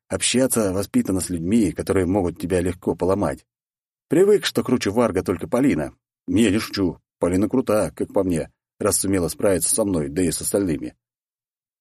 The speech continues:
Побродил тут ещё немного и убедился, что чёрные тролли всё прибывают, и их лагерь быстро расширяется. Катапульт становится всё больше, хоть и непонятно, зачем они им.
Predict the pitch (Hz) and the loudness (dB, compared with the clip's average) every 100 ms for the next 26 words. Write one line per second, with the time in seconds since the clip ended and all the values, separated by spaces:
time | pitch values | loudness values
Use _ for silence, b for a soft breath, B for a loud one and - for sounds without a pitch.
0 | _ _ _ - 110 143 151 165 139 143 | _ _ _ 0 2 4 4 2 2 0
1 | 131 131 131 123 123 107 104 82 85 120 | 2 4 6 6 4 2 0 -2 0 0
2 | 113 110 95 - - 101 107 92 90 80 | 2 -2 -2 -8 -2 0 2 0 -2 0
3 | 107 113 98 82 - 82 90 87 104 123 | 0 2 2 0 -6 -4 -2 0 0 0
4 | 90 69 - _ _ - 90 90 90 95 | 0 -4 -10 _ _ -4 -2 -2 0 0
5 | 87 82 82 90 85 90 82 - 123 123 | 0 -2 -2 -2 -2 -4 -4 0 2 2
6 | 78 - - 60 - _ _ _ _ _ | 0 -2 -8 -12 -16 _ _ _ _ _
7 | _ _ _ _ _ - 78 98 - 143 | _ _ _ _ _ -4 0 2 4 4
8 | - - 92 92 80 82 87 90 135 131 | 2 2 2 2 0 -2 -2 2 2 2
9 | 135 104 - 143 135 123 135 131 120 98 | 0 -2 0 2 2 4 4 4 2 0
10 | 92 107 147 107 80 80 71 | -2 0 0 2 0 0 -2